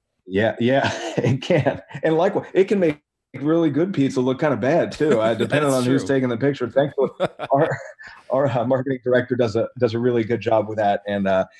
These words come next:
Speaker 1: and long gone are the days that I'm taking pictures and trying to come up with cute little, uh,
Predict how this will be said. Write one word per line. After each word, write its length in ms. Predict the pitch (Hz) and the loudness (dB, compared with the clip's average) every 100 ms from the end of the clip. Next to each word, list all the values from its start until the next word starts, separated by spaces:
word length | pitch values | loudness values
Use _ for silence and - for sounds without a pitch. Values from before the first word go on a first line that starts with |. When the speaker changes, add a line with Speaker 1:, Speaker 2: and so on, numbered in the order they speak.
| - _ | -20 _
Speaker 1:
and 200 | 113 107 | -2 0
long 260 | 110 120 120 | 2 2 2
gone 260 | 123 117 117 | 0 0 0
are 80 | |
the 100 | 110 | -4
days 360 | 104 107 104 101 | -2 2 2 0
that 100 | 101 | 0
I'm 260 | 104 104 98 | 0 0 0
taking 380 | 110 107 101 | 0 0 -2
pictures 440 | 95 104 - 110 95 | -2 -4 0 0 2
and 140 | 95 | -4
trying 340 | - 107 98 98 | 0 0 0 -2
to 80 | 104 | -6
come 200 | 104 104 | -2 2
up 200 | - - | 2 0
with 120 | - | -8
cute 220 | - 104 | -4 0
little, 300 | 101 95 90 | 2 0 0
uh, 140 | 90 | 0